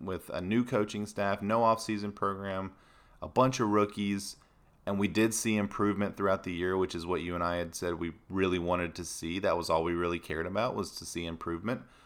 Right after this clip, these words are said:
Uh, we saw that, and now we're seeing them add, add more talent to that defense, and really haven't lost anybody, uh, of ma-, major significance. We'll talk about one or a couple that we have lost, but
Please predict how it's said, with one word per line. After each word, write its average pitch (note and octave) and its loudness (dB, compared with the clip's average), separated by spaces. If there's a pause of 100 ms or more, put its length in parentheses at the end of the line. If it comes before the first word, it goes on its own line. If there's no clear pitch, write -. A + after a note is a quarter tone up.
(360)
Uh, E2+ -2
we F2+ -2
saw F2+ 4
that, A2+ 4
and F2 -2
now F2+ 2
we're F2+ 0
seeing F2+ -4
them F2 -4
add, E2+ 0 (420)
add G2+ 6
more G2 6
talent D#2 -2
to G2 -6
that D#2 -4
defense, E2 -8
and E2 -10
really F3 0
haven't A2+ -4
lost F#2+ -2
anybody, D#2 -2 (840)
uh, E2 -2 (640)
of F#2+ -2
ma-, C3 4
major C3+ 4
significance. D#2+ -6
We'll A#2+ -8
talk B2+ 0
about F#2 2
one F2+ -4
or D#2+ -2
a D#2 -6
couple G#2 -4
that D#2 -4
we D#2 -4
have E2+ 2
lost, C#2+ -4
but D2 -6